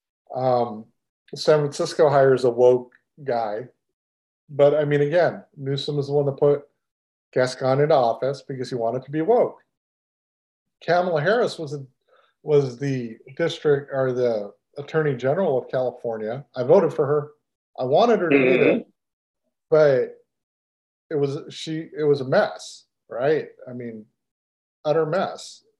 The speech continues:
Speaker 1: Um, so, I mean, if you're looking at how they run their states, why would you wanna vote for them to begin with? That's an entirely different story. But at least he's trying to do something.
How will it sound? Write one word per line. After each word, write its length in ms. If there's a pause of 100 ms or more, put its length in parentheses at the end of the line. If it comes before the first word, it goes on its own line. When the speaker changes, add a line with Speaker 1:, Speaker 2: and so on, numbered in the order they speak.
Speaker 1:
Um, 460 (800)
so, 540 (200)
I 40
mean, 460
if 320
you're 120
looking 440
at 200
how 280
they 140
run 500
their 180
states, 840 (240)
why 180
would 160
you 120
wanna 200
vote 280
for 60
them 160
to 60
begin 300
with? 160
That's 220
an 80
entirely 440
different 320
story. 380 (540)
But 340 (760)
at 80
least 320
he's 160
trying 300
to 60
do 140
something. 380